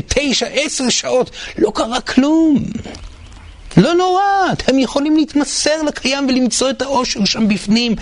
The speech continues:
בהחלט כן. אבל מה יקרה? אומר האגו, אם אני אעשה דבר כזה, אז אני אתקע באותו מקום לנצח. כך אומר האגו, וזה לא נכון.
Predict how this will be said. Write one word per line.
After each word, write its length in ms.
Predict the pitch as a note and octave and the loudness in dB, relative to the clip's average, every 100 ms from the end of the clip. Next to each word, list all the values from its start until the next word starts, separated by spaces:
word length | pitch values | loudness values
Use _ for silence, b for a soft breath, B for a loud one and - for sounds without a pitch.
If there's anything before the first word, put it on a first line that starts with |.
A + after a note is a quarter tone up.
| B B | B B
בהחלט 640 | B2+ G3 F3 - C4+ D#4+ - | 8 8 4 0 0 0 -6
כן. 260 | - D3+ - - B B | -8 -6 -8 -12 B B
אבל 200 | - G#2+ | -2 0
מה 280 | A2 C3 D3+ D3+ | -2 -2 0 -2
יקרה? 420 | D#3+ - G3+ G#3+ - B - | 0 0 0 0 -4 B -2
אומר 320 | B2 G#2 G2+ | 0 0 0
האגו, 360 | E2 G2+ F#2+ F#2+ | -2 -2 0 2
אם 180 | D3 | 2
אני 220 | F#3+ C#3+ E2 | 2 0 0
אעשה 260 | - - | -2 -2
דבר 320 | C#3+ F#2+ B2+ | -2 -2 -4
כזה, 460 | A#2 - F#2+ E3+ A3+ A3+ B B | -2 -2 0 0 0 -2 B B
אז 160 | G3+ G#3+ | -2 0
אני 160 | B3+ C4 | 0 0
אתקע 340 | B3 - B2 | -2 -2 -2
באותו 340 | C#3+ E3 - | -2 -2 -2
מקום 400 | C3+ D3+ - F3+ | -2 -2 2 2
לנצח. 760 | G3 A3 C#4 D#4+ - - - - B B - | 4 4 2 0 -4 -4 -4 -4 B B 0
כך 200 | F#3 - | 0 2
אומר 220 | C4 C4 C4+ | 4 4 2
האגו, 460 | C#4+ E4 C4 - A3+ B B E3 | 0 -2 -4 -8 -8 B B 0
וזה 200 | D3 D#3 | 2 0
לא 140 | C3 | 0
נכון. 460 | C#3+ - - C3+ | 0 -2 -4 -4